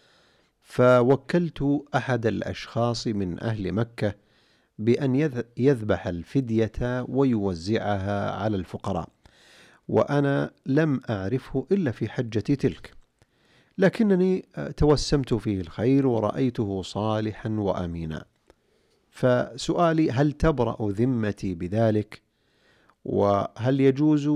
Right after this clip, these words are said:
أن أخرجها في بلدي، في، آه، خارج مكة، خارج السعودية،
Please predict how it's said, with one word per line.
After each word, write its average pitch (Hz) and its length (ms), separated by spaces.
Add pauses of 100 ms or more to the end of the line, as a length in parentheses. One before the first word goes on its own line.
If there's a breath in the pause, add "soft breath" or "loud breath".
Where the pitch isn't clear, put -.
(220)
أن 127 220
أخرجها 127 640
في 101 240
بلدي، 113 500
في، 95 400 (240)
آه، 90 240
خارج 127 460
مكة، 104 420
خارج 113 380
السعودية، 107 720